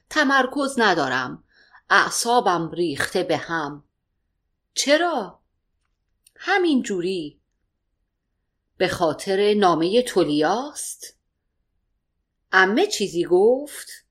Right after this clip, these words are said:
نه، فقط گفت که گویا تولیا نامه تندی برایت نوشته. من در نامه‌ام به تولیا درباره تو نوشته بودم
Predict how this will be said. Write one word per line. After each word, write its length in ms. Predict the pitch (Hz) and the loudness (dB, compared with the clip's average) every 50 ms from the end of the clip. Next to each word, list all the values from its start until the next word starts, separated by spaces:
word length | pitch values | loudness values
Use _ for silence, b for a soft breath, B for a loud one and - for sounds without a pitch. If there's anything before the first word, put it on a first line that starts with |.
| _ _ _ _ _ _ _ _ _ _ _ _ _ _ _ _ _ _ _ - | _ _ _ _ _ _ _ _ _ _ _ _ _ _ _ _ _ _ _ -4
نه، 520 | 185 190 196 196 185 180 180 185 180 175 - _ _ _ _ _ _ _ _ _ _ _ _ _ _ | 0 4 6 8 8 8 6 2 0 -4 -10 _ _ _ _ _ _ _ _ _ _ _ _ _ _
فقط 520 | _ - 220 208 214 240 330 370 - - - | _ 4 6 6 6 6 2 -4 -4 -4 -2
گفت 420 | 233 233 226 233 226 - - - | 0 2 2 2 0 -4 -10 -8
که 160 | - - 208 | -4 -2 -2
گویا 540 | 190 - 208 233 247 208 202 196 185 175 170 | -2 -2 -2 -2 0 2 4 4 6 4 2
تولیا 580 | 170 - - 180 165 160 170 175 185 196 196 196 | 0 0 0 0 0 0 2 2 2 2 2 2
نامه 440 | 190 190 175 165 175 190 208 214 | 2 2 2 2 2 2 2 2
تندی 500 | 208 - - - 262 254 214 185 156 165 | 0 0 -2 -2 0 0 0 0 -2 0
برایت 560 | - 151 147 143 135 135 131 135 139 - - 170 | 2 2 2 2 2 0 -2 -4 -6 -6 -8 -6
نوشته. 640 | 156 131 120 123 - - - 160 139 139 139 - _ _ _ _ _ _ _ _ _ _ _ _ _ _ _ _ _ _ _ _ _ _ _ _ _ _ _ _ | -4 -4 -4 -4 -4 -6 -6 -8 -8 -8 -10 -16 _ _ _ _ _ _ _ _ _ _ _ _ _ _ _ _ _ _ _ _ _ _ _ _ _ _ _ _
من 360 | - 277 339 349 349 349 320 262 | -2 0 2 2 4 4 4 4
در 240 | 254 233 233 226 | 4 4 4 2
نامه‌ام 720 | 214 214 202 202 202 196 190 226 262 247 240 226 220 226 220 | 0 2 2 2 2 2 2 2 2 2 2 0 0 0 2
به 100 | 226 202 | 2 2
تولیا 720 | 190 - - 196 175 165 170 175 175 180 202 214 214 214 196 | 2 2 0 0 0 2 0 0 0 0 0 0 0 -2 0
درباره 580 | 190 208 214 226 208 233 240 233 269 294 320 | 2 2 2 2 2 2 0 0 0 -4 -6
تو 200 | 302 - - 311 | -6 -6 -6 -4
نوشته 460 | 294 285 233 175 165 - - - 226 | -4 -2 -2 -2 0 0 2 4 4
بودم 540 | 220 220 220 214 - 185 175 170 170 165 165 | 4 4 2 0 0 0 0 0 -2 -4 -8